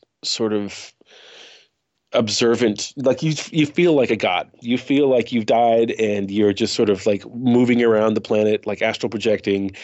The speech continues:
and you can go anywhere, and you're, like, walking through this beautiful canyon. You're like, "Hey, the Grand Canyon," and then you fucking just go there, and you're five hundred feet tall, and you're walking through the Grand Canyon as this giant, this disembodied spirit, and you're looking at everything,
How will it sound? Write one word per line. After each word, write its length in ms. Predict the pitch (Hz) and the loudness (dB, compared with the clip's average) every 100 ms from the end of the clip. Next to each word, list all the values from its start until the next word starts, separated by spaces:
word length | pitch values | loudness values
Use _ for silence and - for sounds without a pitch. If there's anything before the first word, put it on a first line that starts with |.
| - - - | -20 -20 -12
and 120 | - 113 | -4 -2
you 140 | 113 | 0
can 100 | 120 | 0
go 180 | 117 117 | 2 2
anywhere, 600 | 110 117 107 101 98 98 | 2 2 2 2 2 2
and 180 | 104 107 | 0 2
you're, 100 | 110 | 2
like, 200 | 104 107 | 0 -2
walking 580 | 95 113 117 123 110 | -2 0 0 -2 -4
through 760 | 107 - 107 107 101 101 98 104 - 101 | -4 -4 -2 0 2 0 0 -4 -8 -10
this 200 | 98 - | -10 -4
beautiful 340 | 107 107 - | -4 -4 -6
canyon. 300 | - 113 107 | -2 0 0
You're 80 | 98 | -2
like, 120 | 95 | -4
"Hey, 340 | - 127 98 90 | -2 -2 -2 -4
the 120 | 101 | -6
Grand 280 | 110 104 104 | -4 -4 -4
Canyon," 400 | 120 117 98 92 | -2 -2 -4 -8
and 100 | 95 | -10
then 60 | |
you 120 | 107 | -8
fucking 380 | 110 - - 107 | -8 -8 -10 -6
just 180 | 123 107 | -4 0
go 200 | 120 143 | 2 4
there, 360 | 113 92 98 - - - - _ - | 4 2 -2 -6 -16 -20 -20 _ -4
and 160 | 120 | 0
you're 100 | 120 | 0
five 220 | 127 143 | 2 2
hundred 200 | 151 135 | 2 -2
feet 200 | - 120 | -2 -2
tall, 280 | 113 131 123 | 0 2 2
and 80 | 113 | 0
you're 100 | 113 | 0
walking 340 | 107 131 151 | 0 0 0
through 120 | - 123 | -2 -2
the 60 | |
Grand 300 | 113 107 110 | 0 0 0
Canyon 400 | - 117 120 101 | -2 -2 0 -2
as 180 | 98 95 | -4 -6
this 180 | 101 - | -6 -4
giant, 640 | - 107 120 101 92 - - | -2 0 0 -2 -4 -10 -8
this 180 | 107 | -8
disembodied 600 | - 113 - 104 104 98 | -4 -4 -4 -2 -2 -2
spirit, 440 | - - 113 101 - | -4 0 2 2 0
and 180 | 104 104 | -4 -4
you're 100 | 101 | -2
looking 320 | 120 143 120 | 0 2 2
at 80 | 113 | 4
everything, 600 | 113 110 113 107 107 | 2 0 -2 -2 -4